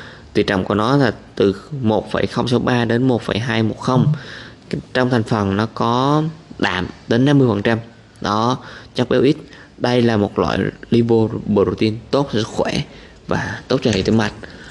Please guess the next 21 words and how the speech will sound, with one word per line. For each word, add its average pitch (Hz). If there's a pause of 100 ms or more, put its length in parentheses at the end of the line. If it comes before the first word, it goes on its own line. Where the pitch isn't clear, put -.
(200)
Còn 101
cái 110
lipoprotein 127
tỷ -
trọng 101
thấp 165
á, 180 (640)
là 101
L 101 (140)
D -
L 110
á, 110 (460)
thì, 101
ờ, 95 (540)
trong 117
thành 123
phần 98
nó 113
đạm 92
ít -
hơn. 127